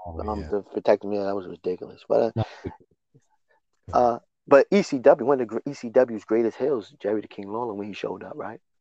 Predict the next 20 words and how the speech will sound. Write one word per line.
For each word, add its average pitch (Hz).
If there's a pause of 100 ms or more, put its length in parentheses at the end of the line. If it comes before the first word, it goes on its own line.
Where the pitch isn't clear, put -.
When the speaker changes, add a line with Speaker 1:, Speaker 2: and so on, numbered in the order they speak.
(340)
Speaker 1:
Like, 127
he 170
Speaker 2:
With 170
Speaker 1:
showed 151
he 120
Speaker 2:
Mister 117
Speaker 1:
can 107
walk 104
in 95 (100)
anywhere, 95 (480)
Speaker 2:
Right. 98 (220)
Speaker 1:
right? - (100)
Speaker 2:
Mister 104
Speaker 1:
Go 98
Speaker 2:
Monday 101
Night. 104 (640)
Speaker 1:
anywhere. - (600)
Speaker 2:
Right, 90
Speaker 1:
And 95
Speaker 2:
exactly. 95